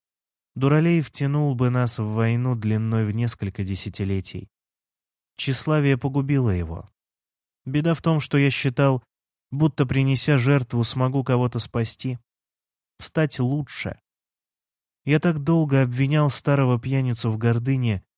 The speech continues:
что не заметил, как сам заразился ею.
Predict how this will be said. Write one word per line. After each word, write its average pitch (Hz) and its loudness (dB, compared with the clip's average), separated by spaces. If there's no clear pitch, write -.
что - -2
не 131 2
заметил, 127 0
как 117 -2
сам 135 0
заразился 107 0
ею. 87 -8